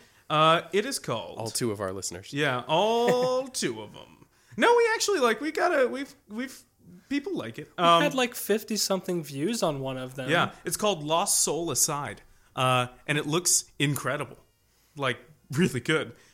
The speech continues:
Speaker 1: Or at least, and, and all that's there is the promotional material, but it's, it's a game produced by one guy. It's real good. But Blizzard, convention, fun times. People would be able to,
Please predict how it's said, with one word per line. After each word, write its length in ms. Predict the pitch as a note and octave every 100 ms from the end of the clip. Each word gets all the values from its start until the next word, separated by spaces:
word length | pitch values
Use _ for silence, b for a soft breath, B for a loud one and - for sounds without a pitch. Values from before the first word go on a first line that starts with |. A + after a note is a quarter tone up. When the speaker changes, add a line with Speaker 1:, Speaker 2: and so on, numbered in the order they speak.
| b
Speaker 1:
Or 80 | D#3+
at 80 | F#3
least, 200 | F#3 E3+
and, 360 | D#3+ D#3 E3+
and 220 | F3+ F#3+ G3+
all 140 | A3+
that's 240 | G#3+ -
there 180 | E3+ F3+
is 100 | D#3
the 60 | C3+
promotional 440 | C#3+ C#3+ D3+ D#3+
material, 360 | A#2+ D3 D3+ F3
but 180 | D3 D3
it's, 200 | - -
it's 160 | D3+ D#3+
a 40 |
game 300 | - D3+ G3+
produced 420 | - G3+ F3+ F#3
by 100 | -
one 400 | A#2+ A#2+ D3+ D#3+
guy. 400 | - C#3+ C#3+ A2+ - b b b b -
It's 340 | B2 - -
real 280 | D3 F#3+ E3
good. 340 | D3 A2 G#2 -
But 380 | - F#3+ - - - _ _ _ _ _ _ _ -
Blizzard, 440 | G#3 - A#2 - - - - _ _ _ _ -
convention, 640 | F#3 F3 F3 D3 - - - _ _ _
fun 400 | - - A3 G#3+
times. 640 | G3 F#3+ F3+ B2+ - - - B B B -
People 320 | - F#3+ G#3 F#3
would 140 | D3
be 160 | D#3+ D#3
able 180 | D#3 D3+
to, 440 | D3 D3+ C3